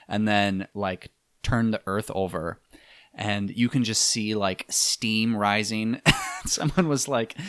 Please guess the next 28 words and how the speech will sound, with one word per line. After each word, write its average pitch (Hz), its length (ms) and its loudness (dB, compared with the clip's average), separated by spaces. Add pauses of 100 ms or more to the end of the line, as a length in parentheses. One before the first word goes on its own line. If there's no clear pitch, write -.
(280)
"This 135 180 2
just - 300 0
looks 104 240 -4
like 107 200 -6
a 110 60 -6
Civil 101 360 -4
War 98 180 -2
battlefield. 98 720 0
Like, 196 240 4
if 147 160 4
you - 120 6
were 139 120 8
just 160 220 6
to 160 60 8
lie 113 300 8
down 113 240 4
in 110 80 2
the - 160 2
dirt 110 260 4
over 110 220 0
there 107 160 4
and 107 140 -2
look 104 180 -4
dead, 104 260 0
it 104 80 -4
would 98 200 -10
be 104 120 -4
totally 107 720 -2